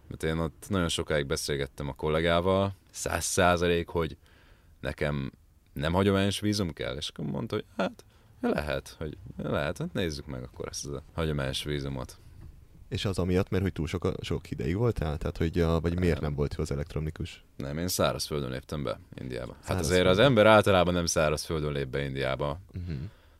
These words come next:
Speaker 1: Meg kell hagyni, tehát nem sok határátkelő hely van, ahol le, le, be lehet lépni Indiába szárazföldön. Tudnék mondani most hármat, négyet?
Speaker 2: Hogy tényleg az ember belegondol, igen.
Speaker 1: Hát, né-
Speaker 2: Aha.
Speaker 1: inkább ötöt talán tudnék mondani, de nem sok van.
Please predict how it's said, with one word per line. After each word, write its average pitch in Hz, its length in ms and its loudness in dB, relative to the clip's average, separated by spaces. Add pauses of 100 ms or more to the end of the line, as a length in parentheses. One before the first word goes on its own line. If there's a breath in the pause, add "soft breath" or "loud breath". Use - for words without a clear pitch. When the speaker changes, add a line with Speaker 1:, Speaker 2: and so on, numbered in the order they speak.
Speaker 1:
Meg 73 220 -6
kell 71 160 -2
hagyni, 73 380 0
tehát 71 560 -2
nem 107 140 4
sok 101 180 4
határátkelő 80 760 2
hely 73 220 2
van, 73 120 -2
ahol 71 180 -2
le, 95 120 2
le, 92 160 6
be 98 140 8
lehet 98 220 8
lépni 82 340 0
Indiába 76 420 0
szárazföldön. 67 920 -4 (600)
Tudnék 101 300 4
mondani 90 340 2
most 76 420 -4 (1500)
hármat, 80 400 2 (160)
négyet? 80 500 0 (140)
Speaker 2:
Hogy 139 100 -10
tényleg 78 260 2
az 80 80 4
ember 78 240 2
belegondol, 87 640 4 (140)
igen. 60 400 -4 (1120 loud breath)
Speaker 1:
Hát, - 160 -6 (180)
né- 92 340 -8
Speaker 2:
Aha. 131 220 2
Speaker 1:
inkább 82 280 0
ötöt 73 400 -4
talán 67 320 -4
tudnék 69 300 -6
mondani, 71 340 -10
de 69 140 -8
nem 78 160 -6
sok - 220 -12
van. - 180 -14